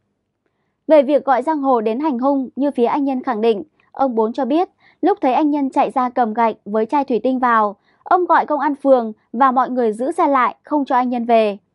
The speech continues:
đợi công an đến xử lý. Còn những người đánh anh Nhân, theo ông Bốn,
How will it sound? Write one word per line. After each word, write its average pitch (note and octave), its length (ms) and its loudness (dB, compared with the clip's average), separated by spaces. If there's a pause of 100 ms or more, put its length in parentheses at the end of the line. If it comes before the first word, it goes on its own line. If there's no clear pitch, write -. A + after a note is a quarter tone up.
(300)
đợi C#4+ 200 2
công C#4+ 160 -2
an C4+ 240 -4
đến G#3+ 180 -2
xử C4+ 160 0
lý. G#3+ 380 -2 (1200)
Còn C#4+ 300 2
những C4 180 -2
người E4 160 4
đánh A#3 180 0
anh D4+ 180 0
Nhân, C#4+ 280 2 (140)
theo C#4+ 160 2
ông C4 140 0
Bốn, A3+ 320 0